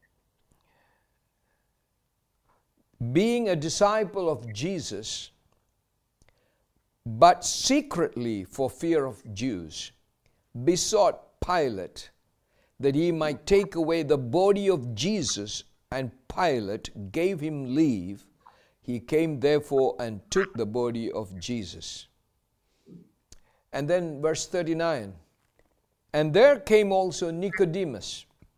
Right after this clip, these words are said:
which at first came to Jesus by night, brought a mixture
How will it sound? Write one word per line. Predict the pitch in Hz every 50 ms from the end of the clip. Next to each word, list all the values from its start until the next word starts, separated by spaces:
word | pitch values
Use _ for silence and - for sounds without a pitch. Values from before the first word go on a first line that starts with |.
| _ _ _ _ _ _ _ _ _ _ _ _ _ _ -
which | 143 165 190 170 - - - - - 180
at | 170 165 165
first | - - - 269 269 254 - - -
came | - 214 226 233 202
to | - 214 180
Jesus | 160 202 208 196 175 190 160 156
by | 156 165 170 170 160
night, | 151 147 135 104 87 85 - - - - - _ _ _ _ _ _ _ _ _ _ _ _ _ _ _ -
brought | 107 101 120 143 151 160 165 160 - -
a | 143 127
mixture | 127 131 156 170 - - - - - 151 139 -